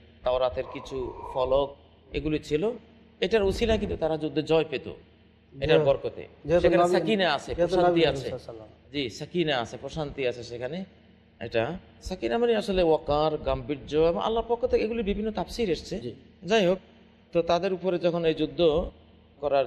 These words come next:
Speaker 1: নির্দেশ আসলো, তখন তালুত বললেন, তালুতের নেতৃত্বে তারা যুদ্ধে রওনা হয়েছে। পরে তালুত বললেন যে, "আল্লাহ তোমাদেরকে একটা নদীর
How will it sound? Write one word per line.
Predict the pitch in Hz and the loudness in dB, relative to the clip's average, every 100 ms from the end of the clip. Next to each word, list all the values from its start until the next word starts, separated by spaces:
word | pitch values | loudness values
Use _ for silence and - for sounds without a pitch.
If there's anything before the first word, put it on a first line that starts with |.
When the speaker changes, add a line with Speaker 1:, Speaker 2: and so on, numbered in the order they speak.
| 98 | -2
Speaker 1:
নির্দেশ | 139 127 175 170 | -14 -4 -4 -2
আসলো, | 147 180 165 190 247 - - | -4 -2 0 0 -2 -14 -4
তখন | 160 151 151 139 - | -2 -2 -4 -6 -4
তালুত | 143 156 196 | 0 2 2
বললেন, | 160 170 135 107 - - _ _ _ _ | 2 2 0 -6 -10 -20 _ _ _ _
তালুতের | 131 135 151 160 | -4 -2 -2 -2
নেতৃত্বে | 147 156 196 185 | -2 0 0 0
তারা | 170 160 | 2 2
যুদ্ধে | 143 143 135 | 0 0 0
রওনা | 135 127 127 | 0 0 0
হয়েছে। | 165 156 196 226 - - - _ - | 0 0 -2 -10 -12 -20 -20 _ 0
পরে | 156 147 147 180 - | 2 4 2 0 -2
তালুত | 143 156 | 0 0
বললেন | 147 151 147 | 2 2 2
যে, | 139 143 | 0 0
"আল্লাহ | - 175 175 | 2 2 0
তোমাদেরকে | 180 180 170 175 | 0 0 0 2
একটা | 160 - 156 135 170 - _ _ _ _ 151 | 0 2 2 2 0 -8 _ _ _ _ 0
নদীর | 170 175 196 - | 2 4 0 -2